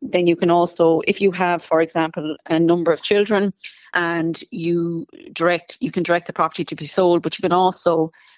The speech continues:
uh, insert a clause to say that, you know, give an option to one of the children to buy the shares of the other children out at market value at the date of your death.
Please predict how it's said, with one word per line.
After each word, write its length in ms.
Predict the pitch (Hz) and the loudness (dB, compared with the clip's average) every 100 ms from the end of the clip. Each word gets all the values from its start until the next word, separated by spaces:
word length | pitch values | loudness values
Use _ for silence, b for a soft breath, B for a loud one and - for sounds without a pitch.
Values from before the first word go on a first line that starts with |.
| - | -6
uh, 120 | 160 | -4
insert 380 | 156 165 170 160 | -2 0 -2 -2
a 40 | |
clause 300 | - 165 160 | -2 2 2
to 140 | 160 160 | 0 -6
say 240 | - 156 | -2 0
that, 240 | 160 156 - | 0 0 0
you 80 | |
know, 140 | 160 156 | 2 2
give 180 | - 160 | 0 0
an 80 | |
option 340 | 165 160 - 160 | 0 -2 -4 -2
to 140 | - | 0
one 120 | 160 | 2
of 60 | 160 | 2
the 60 | 156 | 0
children 420 | - 170 160 160 | 0 2 2 0
to 120 | - | 0
buy 360 | - 156 156 156 | -2 0 0 0
the 60 | 151 | -2
shares 380 | - 160 156 | 0 2 2
of 80 | 156 | -2
the 100 | 147 | -2
other 140 | 160 156 | -2 -2
children 320 | - 151 151 | -2 -2 -2
out 220 | 156 - | -2 -4
at 80 | - | -4
market 280 | 147 - - | -4 -4 -4
value 260 | 156 156 147 | -2 0 -2
at 60 | |
the 80 | - | -4
date 200 | 156 151 | -6 -6
of 60 | - | -8
your 100 | 151 | -4
death. 220 | 156 147 | -2 -2